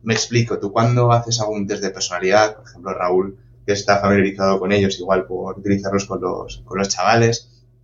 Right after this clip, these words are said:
claro, a ti no te dice el test como tal, "Eres introvertido,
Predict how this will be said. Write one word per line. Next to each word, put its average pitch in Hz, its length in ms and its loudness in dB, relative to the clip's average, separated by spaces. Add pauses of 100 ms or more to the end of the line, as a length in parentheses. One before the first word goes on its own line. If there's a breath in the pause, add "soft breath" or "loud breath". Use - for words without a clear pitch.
(440)
claro, 131 260 0
a 117 100 0
ti 104 100 -4
no 151 140 0
te 139 100 2
dice 113 460 -2
el 98 160 -10
test 104 200 0
como 95 220 -6
tal, 101 300 0 (380 soft breath)
"Eres 170 280 4
introvertido, 90 800 -4